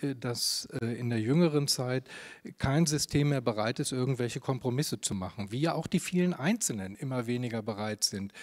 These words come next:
von sich abzusehen. Und, äh, ich denke,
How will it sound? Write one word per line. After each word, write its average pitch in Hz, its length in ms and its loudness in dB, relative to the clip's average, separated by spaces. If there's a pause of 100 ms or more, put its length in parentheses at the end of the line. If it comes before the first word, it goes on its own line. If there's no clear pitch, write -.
(180)
von 117 200 -2
sich 107 240 -4
abzusehen. - 640 -12 (440)
Und, 143 400 0 (120)
äh, 139 280 -4
ich 156 180 -12
denke, 180 500 -4